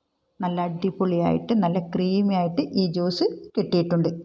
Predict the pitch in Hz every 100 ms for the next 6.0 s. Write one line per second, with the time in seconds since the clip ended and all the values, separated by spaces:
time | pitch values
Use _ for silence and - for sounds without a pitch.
0 | - 202 185 170 170 170 170 302 - -
1 | 233 185 165 165 175 165 165 - - -
2 | _ _ _ _ _ _ _ _ _ 202
3 | 190 175 170 185 226 180 180 180 175 -
4 | 170 175 247 - - 180 175 170 175 175
5 | 175 175 175 185 175 175 196 - 180 175